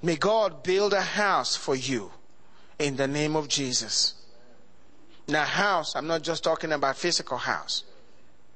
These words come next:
God has to do it. We need his help in everything that we do. Why? Because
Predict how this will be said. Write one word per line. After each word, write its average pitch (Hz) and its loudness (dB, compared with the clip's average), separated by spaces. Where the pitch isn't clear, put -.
God 170 4
has 156 0
to 147 -2
do 131 0
it. - -2
We 208 4
need 254 4
his 208 2
help - 0
in 156 0
everything 175 0
that 120 -6
we 120 4
do. 107 -6
Why? 208 4
Because 208 2